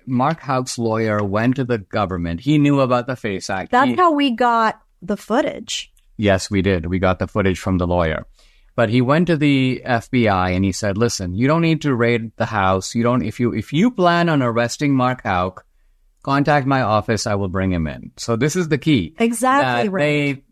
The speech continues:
Speaker 1: they offered to come in voluntarily and surrender, but the F B I didn't want that. They wanted the shock and awe. They wanted to terrorize the family. And so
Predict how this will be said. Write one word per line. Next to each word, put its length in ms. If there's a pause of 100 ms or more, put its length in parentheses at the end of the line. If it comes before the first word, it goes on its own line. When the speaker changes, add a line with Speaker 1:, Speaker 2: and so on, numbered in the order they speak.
Speaker 1:
they 80
offered 460
to 80
come 380
in 160
voluntarily 800
and 140
surrender, 840 (380)
but 160
the 140
F 200
B 120
I 100
didn't 200
want 260
that. 300
They 260
wanted 880
the 100
shock 380
and 120
awe. 360
They 120
wanted 320
to 100
terrorize 580
the 100
family. 720 (360)
And 160
so 600